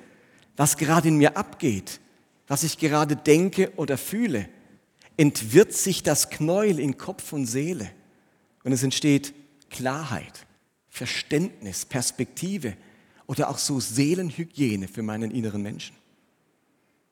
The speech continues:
Also Selbstgespräche haben den Vorteil, dass ich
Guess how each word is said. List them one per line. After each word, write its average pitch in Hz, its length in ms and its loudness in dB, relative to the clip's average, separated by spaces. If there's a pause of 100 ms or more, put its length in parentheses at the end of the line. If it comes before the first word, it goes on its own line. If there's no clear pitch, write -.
(220)
Also 131 220 -2 (200)
Selbstgespräche 170 680 2
haben 151 120 0
den 143 120 2
Vorteil, 151 280 -2
dass 139 140 -2
ich 147 160 -4